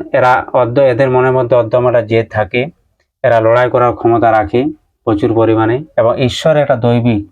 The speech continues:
শক্তি এদের পেছনে কিন্তু সবসময় কাজ করে। ঠিক আছে, কারণ এদের গুরুবল খুব প্রচুর পরিমাণে থাকে। যদি এরা ঠিকমতো গুরু দীক্ষা নেয়, মন্ত্র জপ করে, তাহলে কিন্তু ভালো কাজ হয়।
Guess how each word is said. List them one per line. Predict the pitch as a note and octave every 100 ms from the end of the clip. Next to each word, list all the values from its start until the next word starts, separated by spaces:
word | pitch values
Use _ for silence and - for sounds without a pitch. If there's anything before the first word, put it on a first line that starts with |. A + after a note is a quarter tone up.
| _ -
শক্তি | - B2 - A2+ G2 - _ _ _ _ -
এদের | A#2 A#2+
পেছনে | A#2 A#2 B2+
কিন্তু | B2 A#2+
সবসময় | - A#2+ - A#2+ G#2+
কাজ | - G2+ G2
করে। | - G#2+ G#2 - - - - - _ _ _ _ _ _ _ _ _
ঠিক | - D#3
আছে, | - -
কারণ | - A2+ A#2
এদের | A2+ A#2+ G#2+
গুরুবল | C3 C#3+ C3 A2+ G2 F#2+
খুব | - C#3 -
প্রচুর | B2 A2+ C3 G#2
পরিমাণে | A2+ A2 G#2+ G#2+
থাকে। | F#2+ G#2 A2+ G#2+ - F#4+ G#4 G#4+ D4+ C#4+ - _ A2+
যদি | B2 B2+
এরা | C#3+ D3
ঠিকমতো | C#3 B2+ B2+ C3 C3
গুরু | A2+ A#2+
দীক্ষা | A2+ G#2+ -
নেয়, | G#2+ A2+ B2+ _
মন্ত্র | A2+ G#2 A2
জপ | G#2+ A2 A2
করে, | A#2 A#2 D3+ _ _ _ _ _ _
তাহলে | - A#2
কিন্তু | A#2 G2+
ভালো | A2+ A#2+
কাজ | G#2+ G2+ F#2+ F#2
হয়। | F#2+